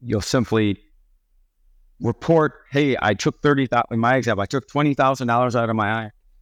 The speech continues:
Fifteen thousand dollars went to it as a Q C D, and five thousand dollars is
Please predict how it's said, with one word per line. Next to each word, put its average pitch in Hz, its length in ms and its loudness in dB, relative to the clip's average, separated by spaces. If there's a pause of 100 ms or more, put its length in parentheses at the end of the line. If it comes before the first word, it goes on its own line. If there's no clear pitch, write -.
(380)
Fifteen 151 380 0
thousand 123 360 2
dollars 110 360 2 (120)
went 120 240 -2
to 120 240 -2
it 110 100 0 (320)
as 104 140 0
a 101 60 2
Q - 280 -2
C 113 220 0
D, 107 320 0 (260)
and 98 140 -4
five 107 340 2
thousand 101 320 2
dollars 98 380 2
is 101 180 -8